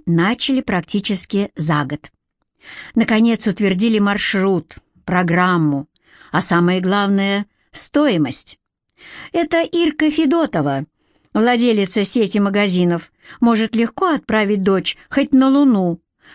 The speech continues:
только бы ее две недели или хотя бы дней десять не видеть. Правда, в гимназии, где училась Инга, детей бедняков не наблюдалось. Однако некоторые вполне себе респектабельные люди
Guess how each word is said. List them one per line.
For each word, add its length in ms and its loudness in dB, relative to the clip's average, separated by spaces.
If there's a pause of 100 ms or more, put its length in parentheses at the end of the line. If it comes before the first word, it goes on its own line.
(120)
только 340 0
бы 120 0
ее 180 2
две 180 2
недели 580 0 (180)
или 160 2
хотя 380 0
бы 120 2
дней 260 2
десять 480 -2
не 140 2
видеть. 480 -2 (720)
Правда, 460 0
в 60 -4
гимназии, 840 -2 (120)
где 200 0
училась 500 -2
Инга, 340 0 (580)
детей 420 0
бедняков 680 0 (260)
не 160 6
наблюдалось. 960 -2 (520)
Однако 460 0
некоторые 560 0
вполне 560 0
себе 640 -2 (160)
респектабельные 920 -2
люди 460 -2